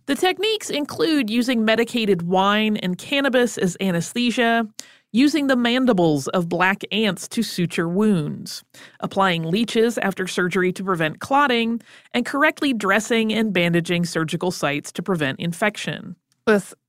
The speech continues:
Speaker 2: is also a teaching book, and Sushruta students spent six years studying before they could practice on their own. And their surgical practice included really extensive use of what you might describe as skills labs. Although some of their practice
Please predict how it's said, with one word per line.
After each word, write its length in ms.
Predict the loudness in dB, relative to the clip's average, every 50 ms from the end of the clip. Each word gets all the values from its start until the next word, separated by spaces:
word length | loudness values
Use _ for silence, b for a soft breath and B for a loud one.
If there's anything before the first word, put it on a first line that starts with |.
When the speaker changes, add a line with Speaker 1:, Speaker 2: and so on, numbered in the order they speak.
| -2
Speaker 2:
is 120 | 0 2 4
also 300 | 4 2 2 2 2 2
a 80 | 2
teaching 540 | 0 -2 -8 -8 -8 -4 -2 0 0 0 0
book, 280 | 0 2 0 0 0 0
and 120 | -2 -2
Sushruta 640 | 0 -2 -4 -4 -2 -2 -2 0 0 -2 -2 -4 -12 -18
students 500 | -10 -4 0 0 2 2 2 0 -2 -10
spent 420 | -20 -8 -2 2 2 2 2 -2 _
six 480 | -20 -20 -16 -10 -8 -8 -8 -8 -12 -10 -8
years 520 | -4 -2 2 4 4 4 4 2 0 -4 -10
studying 640 | -18 -10 -4 0 0 0 0 0 0 -2 -2 -2 -4
before 240 | -4 -2 0 0 0
they 80 | 0
could 140 | -2 -6 -6
practice 360 | -2 -2 -2 -2 -2 -4 -6
on 100 | -4 -2
their 160 | -2 -2 -2
own. 220 | -2 -2 -2 -2 -4 B B B B B B B B B B
And 180 | 0 2 4
their 120 | 4 4 2
surgical 760 | 0 -4 -6 -2 2 4 4 4 4 2 0 2 2 0 0
practice 540 | 2 2 2 2 2 0 -2 -2 -2 -2 -4
included 520 | -4 -4 -4 -2 -4 -2 0 0 0 0
really 460 | 0 -4 -4 -2 0 0 0 0 0
extensive 520 | 0 -2 -2 -2 -2 -2 -2 -2 -4 -4 -2
use 220 | -2 -4 -2 0
of 140 | -2 -2 0
what 200 | 2 2 2 2
you 100 | 0 0
might 180 | 0 0 0 0
describe 480 | -2 -8 -6 -2 0 2 2 2 2 0
as 120 | -2 -4
skills 500 | -8 -12 -4 0 0 0 0 0 -2 -2
labs. 560 | 0 0 2 2 2 0 -2 -4 -8 -14 -16 b b b b b b b b -4
Although 220 | -2 0 2 0
some 220 | 0 0 0 0 2
of 80 | 4
their 100 | 2 2
practice 560 | 2 2 2 4 4 4 2 0 -2 -4 -4